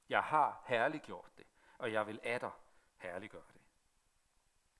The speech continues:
Folkeskaren, som stod der og hørte det, sagde, at det var torden. Andre sagde, "En engel talte til ham." Jesus sagde til dem,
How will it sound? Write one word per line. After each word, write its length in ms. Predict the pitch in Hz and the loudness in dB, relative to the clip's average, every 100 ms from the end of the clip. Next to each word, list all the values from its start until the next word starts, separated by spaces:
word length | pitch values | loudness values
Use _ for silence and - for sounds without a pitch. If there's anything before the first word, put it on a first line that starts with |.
| _ _ _ _ _ _ - | _ _ _ _ _ _ -6
Folkeskaren, 720 | 123 135 170 - 104 107 107 | 2 2 2 -2 2 2 0
som 160 | 104 | -10
stod 280 | - 139 135 | -8 -6 -4
der 80 | 113 | -4
og 80 | 98 | -4
hørte 340 | 120 135 147 104 | -2 -2 -2 -8
det, 120 | 92 | -8
sagde, 280 | 104 98 98 | -4 -2 -4
at 100 | 92 | -6
det 80 | |
var 60 | 85 | -12
torden. 480 | - 101 120 139 104 - _ 123 | -8 -6 -6 -8 -16 -20 _ 2
Andre 320 | 123 139 123 | 2 4 0
sagde, 560 | - - 110 104 104 - - | -2 -4 -2 0 -2 -6 -10
"En 180 | 123 107 | -6 -6
engel 340 | 127 127 175 | -4 -4 -4
talte 380 | 156 110 135 165 | -4 -2 -4 -4
til 200 | - 139 | -4 -4
ham." 220 | 131 104 - - - - _ _ _ _ _ _ _ _ - | -2 -4 -12 -20 -20 -20 _ _ _ _ _ _ _ _ -10
Jesus 300 | 170 180 131 | -8 -8 -8
sagde 240 | - 120 | -2 0
til 220 | - 139 | -2 -8
dem, 200 | 139 120 | -8 -14